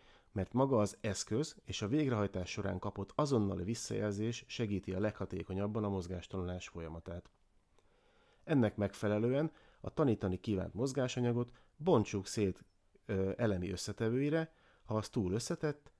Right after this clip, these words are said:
és teremtsünk kényszerítő eszközökkel változatos tapasztalatszerzési lehetőséget tanítványainknak. Kerüljük az állandó, a végrehajtásra vonatkozó instrukciókat és a korrekcióra vonatkozó visszajelentéseket,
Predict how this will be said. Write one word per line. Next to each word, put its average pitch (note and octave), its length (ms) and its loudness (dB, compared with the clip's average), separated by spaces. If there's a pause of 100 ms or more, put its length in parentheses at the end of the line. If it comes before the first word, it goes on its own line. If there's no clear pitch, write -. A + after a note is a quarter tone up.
(120)
és - 180 -6
teremtsünk G#2+ 600 0
kényszerítő G2 600 -2
eszközökkel G#2 720 -4
változatos A#2+ 840 -2
tapasztalatszerzési G2 1080 -2
lehetőséget G#2 720 -4
tanítványainknak. F2+ 920 -6 (1200)
Kerüljük C#3 640 2
az B2 200 -2
állandó, A#2 800 0
a G#2+ 160 -4
végrehajtásra A2 800 2
vonatkozó G2 520 -2
instrukciókat A#2+ 840 -4 (300)
és - 180 -6
a A#2 60 -4
korrekcióra A2+ 680 0
vonatkozó G2+ 520 -2
visszajelentéseket, F#2 1080 -6